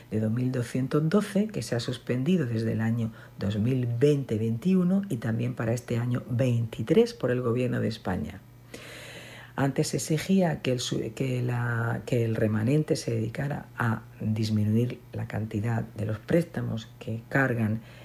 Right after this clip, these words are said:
la deuda del, del ayuntamiento, pero al levantarse estas reglas, al suspenderse por el momento, pues, eh, el ayuntamiento los dedica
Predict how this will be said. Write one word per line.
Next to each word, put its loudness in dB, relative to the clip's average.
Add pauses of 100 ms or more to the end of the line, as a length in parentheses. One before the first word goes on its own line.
(120)
la -2
deuda 2
del, -2
del -2
ayuntamiento, 4 (920)
pero 2
al 2
levantarse 0
estas -4
reglas, 0 (200)
al -2
suspenderse 0
por 4
el 6
momento, 2 (800)
pues, -4 (120)
eh, -2
el 0
ayuntamiento 2
los 2
dedica 0